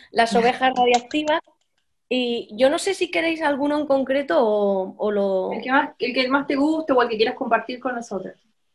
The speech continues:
Speaker 1: Eh, pues vale, vamos a ver. A ver, espérate.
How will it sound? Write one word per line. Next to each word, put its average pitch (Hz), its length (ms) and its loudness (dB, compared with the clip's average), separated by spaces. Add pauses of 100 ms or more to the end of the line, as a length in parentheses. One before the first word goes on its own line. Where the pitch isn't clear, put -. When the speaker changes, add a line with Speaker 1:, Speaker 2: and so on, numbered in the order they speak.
(720)
Speaker 1:
Eh, 196 520 -4
pues 185 240 -10
vale, 185 280 -8
vamos 185 340 -16
a 170 80 -20 (100)
ver. 202 280 -6 (1000)
A 208 280 -12
ver, 185 220 -14
espérate. 214 840 -18